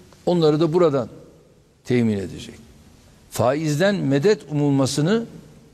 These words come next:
biz kesinlikle doğru bulmuyoruz. Yatırım, istihdam, üretim, ihracat ve cari fazla ile büyüme kararımızı her zaman açıklıyor. Bankalarımızın bu yaklaşımı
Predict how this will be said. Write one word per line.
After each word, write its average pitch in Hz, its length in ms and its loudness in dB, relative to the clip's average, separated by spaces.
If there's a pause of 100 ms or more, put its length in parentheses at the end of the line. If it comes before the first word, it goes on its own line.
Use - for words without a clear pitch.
(440)
biz 107 120 -2
kesinlikle 160 600 -2
doğru 185 240 2
bulmuyoruz. 233 600 -4 (1200)
Yatırım, 147 520 0 (380)
istihdam, 123 600 -2 (400)
üretim, 135 560 -2 (100)
ihracat 135 880 -2
ve 117 100 -4
cari 147 400 0
fazla 143 420 0
ile 185 360 0 (380)
büyüme 151 420 0
kararımızı 151 680 0
her 185 140 0
zaman 185 260 -2
açıklıyor. 185 440 -2 (1300)
Bankalarımızın 175 840 0
bu 208 100 0
yaklaşımı 185 720 -2